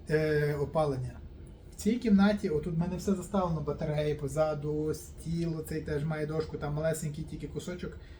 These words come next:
через який йде опалення, через яке, е, гріють батареї. І в цій кімнаті так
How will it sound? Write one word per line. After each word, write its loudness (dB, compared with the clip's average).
через -2
який -6
йде -2
опалення, -2
через -4
яке, 0
е, 2
гріють 2
батареї. -2
І 2
в -4
цій -4
кімнаті -4
так -6